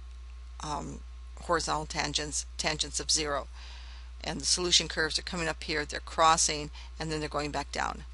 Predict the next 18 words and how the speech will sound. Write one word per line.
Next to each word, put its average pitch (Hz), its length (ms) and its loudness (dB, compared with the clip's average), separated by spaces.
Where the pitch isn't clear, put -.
So - 140 2
this 175 220 6
is 160 100 0
a 156 40 -2
very 165 280 4
different 160 380 -2
situation 175 560 4
that 156 100 -2
we 151 120 -4
saw 151 420 6
in 160 100 0
the 135 80 -4
first 180 340 4
case 170 400 6
with 160 160 -4
the 143 80 0
autonomous, 151 640 2
um, 139 460 0